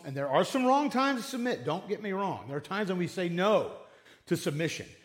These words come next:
But those times are gonna be grounded in the Word of God, not in our emotions, not in our personal desire, not in our desire for our community or for our church.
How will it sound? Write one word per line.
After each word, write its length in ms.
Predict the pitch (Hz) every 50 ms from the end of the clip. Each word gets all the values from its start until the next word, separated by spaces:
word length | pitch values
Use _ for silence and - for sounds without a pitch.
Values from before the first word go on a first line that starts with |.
| - _ _ - - - _
But 140 | - 175 170
those 200 | 196 196 185 190
times 360 | - - 196 196 220 233 196 180
are 60 | 196
gonna 160 | 165 196 190
be 140 | 175 175 160
grounded 580 | 135 120 160 170 170 170 185 190 196 190 190
in 80 | 175 165
the 100 | 156 151
Word 300 | 151 147 170 180 185 196
of 120 | 202 147
God, 340 | 127 190 160 156 156 165 160
not 180 | 165 165 156 165
in 80 | 160
our 160 | 151 143 139 135
emotions, 580 | 135 135 151 208 226 - - 262 277 277 254 - - - - -
not 140 | 160 160 156
in 80 | 175
our 80 | 160 151
personal 400 | 156 - 175 190 196 - 233 226
desire, 580 | 285 269 175 208 196 190 185 185 185 196 196 196 - - - - - _ _ -
not 160 | 175 180 175
in 60 | 185
our 240 | 180 175 170 160 - - - - - -
desire 380 | 165 185 120 180 196 196 202 185
for 240 | - - 190 170
our 100 | 160 147
community 560 | - - 156 147 165 196 226 226 214 226 226 214
or 100 | 190 170
for 180 | - - 151
our 120 | 135 135 139
church. 460 | - - 190 190 214 247 - -